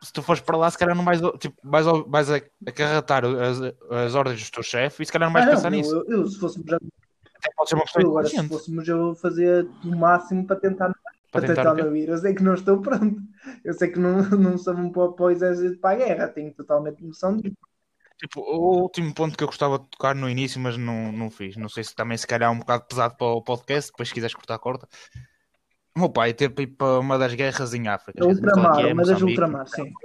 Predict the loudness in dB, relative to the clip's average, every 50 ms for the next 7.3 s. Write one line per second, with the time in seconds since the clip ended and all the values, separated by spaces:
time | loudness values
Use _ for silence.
0 | -12 -12 -12 -12 -12 -20 -20 -20 -20 -20 _ _ _ _ _ _ _ _ _ _
1 | _ _ _ _ _ _ -6 -6 -6 -6 -6 -14 _ _ _ _ _ _ _ _
2 | _ _ _ -20 -20 -20 _ _ _ -20 -20 _ _ _ _ _ _ _ _ -6
3 | 0 4 4 4 4 2 -4 -8 -6 -6 -4 -4 -4 -6 -6 -6 -4 -2 0 2
4 | 2 4 4 4 2 2 2 0 0 0 0 0 0 -2 -2 -4 -6 -12 -20 _
5 | _ _ _ _ _ -14 -12 -6 -4 -4 -2 0 -2 2 4 4 4 4 4 2
6 | 0 0 0 2 2 2 2 2 -2 -8 -8 -6 -6 0 2 2 2 2 0 -2
7 | -4 -6 -6 -8 -8 -18